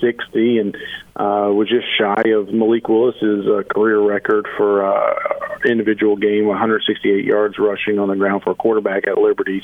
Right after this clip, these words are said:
So, uh, that Malik had against Western Kentucky, his first game as Liberty's quarterback. But, uh, yeah, I mean, it, it's definitely been, been a, a big emphasis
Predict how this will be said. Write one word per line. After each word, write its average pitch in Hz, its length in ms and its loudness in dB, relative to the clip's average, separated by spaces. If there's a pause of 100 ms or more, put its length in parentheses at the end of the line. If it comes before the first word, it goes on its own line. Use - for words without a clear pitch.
So, 104 180 2 (500)
uh, 104 160 0
that 110 180 0 (200)
Malik 113 500 0
had 104 260 2
against 101 340 -2
Western 101 280 0
Kentucky, 101 520 -2
his 101 140 0
first 101 240 -2
game 101 180 0
as 92 140 -2
Liberty's 101 300 2
quarterback. 104 600 -2
But, 107 220 -2 (500)
uh, 107 420 0
yeah, 127 260 0
I 127 60 -2
mean, 127 160 -2
it, 131 340 0
it's 123 200 0
definitely 131 420 0
been, 120 360 0
been 113 200 0
a, 110 80 2
a 107 320 0
big 113 320 0
emphasis 110 560 0